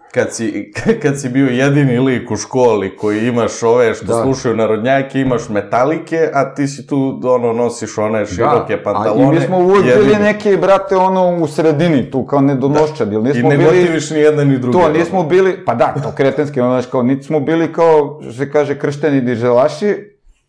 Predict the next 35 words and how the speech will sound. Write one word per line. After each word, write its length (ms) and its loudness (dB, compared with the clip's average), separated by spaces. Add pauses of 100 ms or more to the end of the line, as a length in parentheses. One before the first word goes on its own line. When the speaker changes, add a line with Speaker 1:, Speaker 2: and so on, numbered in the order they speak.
(180)
Speaker 2:
a 80 -12
definitivno 560 -2
nismo 240 -2
bili 360 -2
padovičari 520 -4
u 60 -8
tom 160 -6
momentu. 500 -4
E, 100 0
evo 140 2
ti 220 -6
primer 320 -2
jedan, 220 0
brate, 260 -2
ono, 360 -2 (480)
ove, 280 -2
mislim, 300 -4
to 140 2
je 80 4
iz 60 0
moje, 400 2
sad, 240 -6
kao, 220 0
svaka 340 -2
evra 320 2
ima 240 2
neke 220 -2
svoje 340 -2
te 140 -2
nazive 580 0
i 100 -8
to 140 -2
je, 180 -6
ja, 160 -2
e, 600 -2